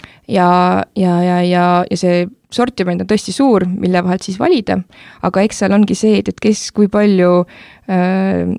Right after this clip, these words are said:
et ku-, kui palju on siis mingeid tooteid rohkem esile toodud ja, ja, ja siis selle baasilt ka nagu põllumees kindlasti valib, et mis on rohkem reklaami saanud, ma võiksin isegi selle peale öelda. Ja muidugi, et kui on ikkagi põllumehel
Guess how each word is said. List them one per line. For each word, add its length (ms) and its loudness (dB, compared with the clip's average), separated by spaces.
et 160 -6
ku-, 160 -10
kui 160 4
palju 320 2
on 80 0
siis 160 -4
mingeid 240 -2
tooteid 400 0
rohkem 400 0
esile 320 0
toodud 480 0
ja, 480 2
ja, 240 0
ja 80 0
siis 160 -6
selle 280 0
baasilt 360 -6
ka 180 2
nagu 300 -2
põllumees 400 0
kindlasti 280 -2
valib, 280 0
et 100 -8
mis 220 -4
on 80 -2
rohkem 260 -2
reklaami 460 -2
saanud, 240 -2
ma 80 0
võiksin 240 -2
isegi 160 0
selle 240 0
peale 160 -4
öelda. 320 -2
Ja 80 0
muidugi, 320 0
et 80 -14
kui 140 2
on 120 0
ikkagi 240 -8
põllumehel 580 0